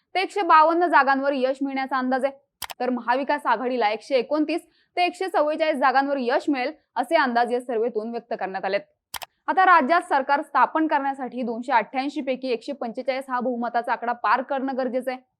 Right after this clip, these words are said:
टाइम्स नाऊ आणि मॅटराईजचा सर्व्हे पाहिला तर महायुती आणि महाविकास आघाडी दोघेही बहुमताच्या जवळ जाताना दिसतायत.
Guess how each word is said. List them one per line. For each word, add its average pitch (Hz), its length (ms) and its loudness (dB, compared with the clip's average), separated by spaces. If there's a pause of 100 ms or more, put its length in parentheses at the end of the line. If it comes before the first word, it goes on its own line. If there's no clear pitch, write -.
(380)
टाइम्स 311 280 4
नाऊ 302 160 2
आणि 294 160 0
मॅटराईजचा 262 580 -2
सर्व्हे 254 300 0
पाहिला 269 440 -2
तर 277 100 -2
महायुती 262 520 -2 (280)
आणि 359 140 2
महाविकास 349 560 0
आघाडी 254 340 0
दोघेही 233 500 -2
बहुमताच्या 240 560 -4
जवळ 226 300 -2
जाताना 262 300 0
दिसतायत. 254 300 -6